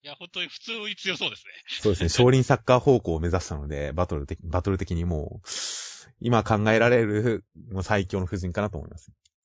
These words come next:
Speaker 1: はいはいはい。いや、はい、素晴らしいですね。まあ、対して、じゃあ、僕の方の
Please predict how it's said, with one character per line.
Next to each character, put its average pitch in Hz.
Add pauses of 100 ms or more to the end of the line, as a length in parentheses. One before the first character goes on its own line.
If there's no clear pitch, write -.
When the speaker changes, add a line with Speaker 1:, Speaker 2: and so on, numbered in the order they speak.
(640)
Speaker 1:
は 143
い 131
は 117
い 113
は -
い。 92 (1300)
い -
や、 120
は 107
い、 98
素 117
晴 117
ら 113
し 107
い 107
で -
す -
ね。 -
ま 160 (140)
あ、 110 (100)
対 269
し -
て、 104
じ 135
ゃ 139
あ、 95 (140)
僕 131
の 156
方 175
の 139